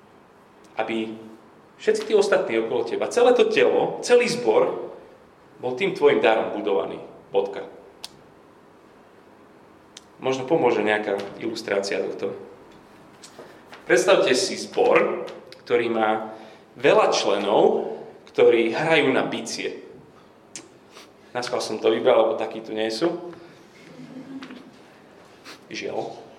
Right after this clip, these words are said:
A, a sú na to hrdí. Sú na to hrdí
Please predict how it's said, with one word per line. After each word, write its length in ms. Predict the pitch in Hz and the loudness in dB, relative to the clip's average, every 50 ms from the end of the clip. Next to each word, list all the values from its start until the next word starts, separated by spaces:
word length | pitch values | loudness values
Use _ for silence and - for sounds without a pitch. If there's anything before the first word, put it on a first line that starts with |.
| - - - - - - - - - - - - 254 269 - - - - - - - - - - - - - - - | -20 -20 -20 -20 -20 -20 -20 -20 -20 -20 -20 -20 -20 -20 -20 -20 -20 -20 -20 -20 -20 -20 -20 -20 -20 -20 -20 -14 0
A, 100 | - 120 117 113 110 - - - - - - - - | 2 4 6 6 4 2 0 -6 -8 -10 -14 -12 -4
a 20 | - | -4
sú 240 | - - - 247 262 | -2 0 2 2 4
na 80 | 254 220 - | 4 4 4
to 100 | - - | 2 2
hrdí. 640 | - - - - - - - 120 - - - - - - - - - - - - - - - - - | 4 4 4 4 4 4 2 0 -2 -4 -6 -10 -12 -16 -18 -20 -20 -20 -20 -20 -20 -20 -20 -20 -18
Sú 160 | - - 185 170 | -6 0 2 2
na 80 | - | 2
to 80 | - - | 2 0
hrdí 600 | - - 156 143 - - 147 160 220 - - - | 0 2 4 4 4 4 2 2 0 -2 -4 -6